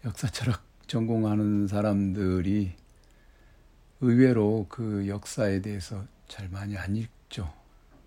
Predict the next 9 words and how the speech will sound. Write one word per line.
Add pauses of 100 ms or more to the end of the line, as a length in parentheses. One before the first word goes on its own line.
(200)
그러니까 (1600)
그런
자각이
있어서, (960)
음,
그러지
말아야지
하는
생각에